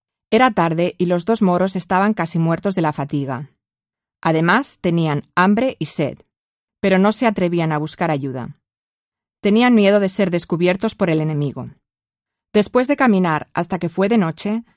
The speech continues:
llegaron a la alta montaña donde descubrieron una cueva inmensa. "Vamos a escondernos aquí", dijo el criado.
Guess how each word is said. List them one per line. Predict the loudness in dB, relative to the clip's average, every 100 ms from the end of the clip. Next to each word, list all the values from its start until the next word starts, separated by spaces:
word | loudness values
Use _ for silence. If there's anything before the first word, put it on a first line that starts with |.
| _ _
llegaron | 0 2 4 4
a |
la | 4 2
alta | 2 2
montaña | 0 0 -2 -2 -2 -4
donde | -2 -2 0
descubrieron | -2 -4 -2 0 2 0 -2
una | 0 0 0
cueva | -2 0 0 -2
inmensa. | -2 -2 -2 -6 -10 -12 -12 _ _ _ _ _ _ _ _ _ _ _ _ _
"Vamos | 0 2 2 0
a |
escondernos | -2 0 0 2 0 -2
aquí", | -2 -2 0
dijo | -2 -4
el | -4
criado. | -4 -4 -4 -8